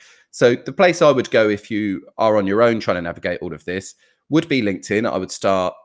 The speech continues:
approaching people that have already made the move that you've made. I'd send them a voice note, 'cause voice notes get three times the response to written notes. And then I would see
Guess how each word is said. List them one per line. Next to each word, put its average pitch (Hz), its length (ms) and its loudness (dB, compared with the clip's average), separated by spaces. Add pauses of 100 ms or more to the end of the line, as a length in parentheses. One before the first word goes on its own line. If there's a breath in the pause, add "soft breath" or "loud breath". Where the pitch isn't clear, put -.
(120)
approaching 123 460 0
people 107 240 -4
that - 100 -6
have 101 100 -10
already 98 140 -2
made 92 220 -4
the 95 60 -8
move 92 220 -4
that - 120 -12
you've 78 120 -12
made. 113 300 0
I'd 87 120 -4
send 92 160 -4
them 82 80 -8
a 80 60 -8
voice 113 280 -2
note, 120 320 -2
'cause 80 140 -12
voice 104 240 -4
notes 98 180 -6
get - 160 -10
three 95 180 -6
times 92 280 -6
the 85 60 -12
response 90 340 -10
to 80 80 -16
written 117 240 -2
notes. 127 320 -2 (500 soft breath)
And 113 160 2
then 131 240 4
I 123 80 4
would 117 180 2
see 117 560 -2